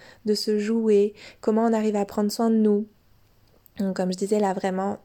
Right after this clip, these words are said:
euh, spécifiquement dans ce postnatal, comment on arrive à prendre soin de notre sexe tout simplement, qui, qui a, a vécu, euh, un événement inédit. Et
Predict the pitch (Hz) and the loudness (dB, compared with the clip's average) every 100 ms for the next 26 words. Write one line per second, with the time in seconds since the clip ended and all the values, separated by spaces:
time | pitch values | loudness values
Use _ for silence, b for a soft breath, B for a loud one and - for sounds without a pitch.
0 | - 196 190 - 208 220 208 208 214 208 | -10 -8 -6 -2 -2 -2 -8 -8 -6 -4
1 | 214 196 185 196 190 196 - 196 190 196 | -4 -4 -4 -6 -4 -6 -6 -8 -6 -8
2 | 226 B B - 220 208 202 196 196 190 | -8 B B -12 -4 -2 -2 -2 -2 -4
3 | 185 196 185 - 214 233 B B B 196 | -6 -8 -6 -4 -4 -4 B B B -2
4 | 202 185 185 - 180 - 269 - - 208 | 0 0 -4 -6 -6 -4 -4 -6 -14 -10
5 | 196 190 196 202 - _ _ _ _ 214 | -10 -8 -6 -6 -10 _ _ _ _ -4
6 | 202 - - 196 190 185 180 - 180 180 | -4 -6 -10 -4 0 0 0 -2 -2 0
7 | 185 - 277 339 _ _ 202 190 185 190 | -2 0 -2 -2 _ _ -6 -4 -6 -4
8 | 190 190 185 185 185 185 180 220 262 B | -2 -2 -2 -2 -2 -2 -4 -6 -10 B
9 | B B B B B B - 240 254 - | B B B B B B 2 4 2 -2